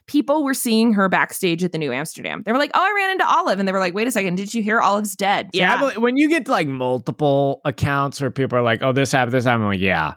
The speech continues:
Speaker 2: like, I, I believe that is
Speaker 1: There was
Speaker 2: happening."
Speaker 1: actually a
Speaker 2: Mm-hmm.
Speaker 1: female composer who was doing a show,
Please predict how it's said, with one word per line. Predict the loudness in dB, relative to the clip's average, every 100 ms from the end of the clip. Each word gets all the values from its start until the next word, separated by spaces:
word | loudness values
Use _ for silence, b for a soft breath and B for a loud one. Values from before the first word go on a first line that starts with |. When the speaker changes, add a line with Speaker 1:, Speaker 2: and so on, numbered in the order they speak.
| _
Speaker 2:
like, | 0 0 0 -6 _ _ _ _ -4
I, | -4 -4 -2
I | 0
believe | 0 -2 -2 -4
that | -2 0 -2 _ -2
is |
Speaker 1:
There | 0 2
was | 0
Speaker 2:
happening." | 0 0
Speaker 1:
actually | 0 -2 -4 -4 -2 0
a | -2
Speaker 2:
Mm-hmm. | -2
Speaker 1:
female | 0 2 2 2
composer | 0 -2 0 0 0 0 0
who | 0 0
was | 0 0
doing | 0 0
a | 0
show, | 0 2 2